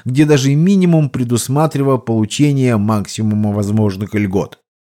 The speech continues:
Несмотря на то, что, казалось бы, Сильвестру Петровичу надлежит сделать соответствующие записи, он не торопился. Да что там не торопился? Он и не собирался ничего записывать. Как видно, им уже всё было составлено,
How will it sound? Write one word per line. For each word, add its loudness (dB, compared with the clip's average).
Несмотря 2
на 2
то, 2
что, 0
казалось 2
бы, 0
Сильвестру 0
Петровичу 0
надлежит 2
сделать 4
соответствующие 0
записи, 0
он 0
не 0
торопился. -2
Да 2
что 0
там 0
не 2
торопился? 2
Он 6
и 2
не 6
собирался 4
ничего 2
записывать. -2
Как 0
видно, 2
им 4
уже 2
всё 2
было 4
составлено, 0